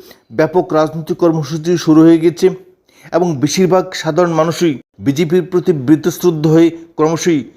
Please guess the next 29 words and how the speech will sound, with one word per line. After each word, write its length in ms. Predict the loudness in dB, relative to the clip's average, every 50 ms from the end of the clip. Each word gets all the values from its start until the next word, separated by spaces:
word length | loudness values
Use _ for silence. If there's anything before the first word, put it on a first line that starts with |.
| _ _ _ _
তিপ্রামতমুখী 760 | -4 -4 -2 0 -2 -2 -2 -2 -4 -4 -4 -4 -4 -2 -2 0 4
হয়ে 140 | 4 4 4
উঠছে 180 | 4 2 -2 -2
বলে 140 | -2 0 -2 -2
দাবি 200 | -2 -2 -2 -4
করেছেন 360 | -4 -4 -4 -2 -2 -2 -4 -4 -6 -8 -12 _ _ _ _ _ -4
নন্দিতা 420 | -2 -2 0 0 0 0 0 0
রিয়াং। 260 | 0 0 0 -2 -4 -6 -10 -16 -20 _ _ _
এই 100 | -10 -10
প্রসঙ্গে 300 | -8 -6 -4 0 2 2
উল্লেখ 160 | 4 2 0 0
করতে 160 | -4 -2 2 2
হয় 140 | 2 2 0
যে 60 | -4 -6 -2 -4
এডিসি 260 | -2 -2 -2 -4 -2 -2
ভিলেজ 260 | -2 -2 -2 -2 -4 -2
নির্বাচনকে 560 | -2 0 0 0 0 0 -2 -6 -8 -8 -10
সামনে 320 | -8 -4 -4 -2 -2 0 2
রেখে 260 | 2 2 2 2 0 0 0 -2 -10 _ _ _ _ _ _ _ _ _ _
সারা 240 | -4 -2 0 2 2
রাজ্যেই 360 | 2 0 0 0 -2 -4 -4 -4 -10 -20 _ _ -8
ব্যাপক 360 | -6 -6 -4 0 0 0 0 -2 -6 -16 -20 _
দলবদল 460 | -4 0 0 0 2 0 0 0 0 0 -2
প্রক্রিয়া 340 | -6 -8 -2 0 0 0 2 0
শুরু 140 | 0 2 4
হয়ে 180 | 4 4 4 2
গেছে। 180 | 0 -2 -2 -2 -2 -4 -10 -20 _ _ _ _ _ _ _ _ _ _ _ _ _ _
কখনো 280 | -4 -2 -2 0 0 0 2
বা 120 | 2 0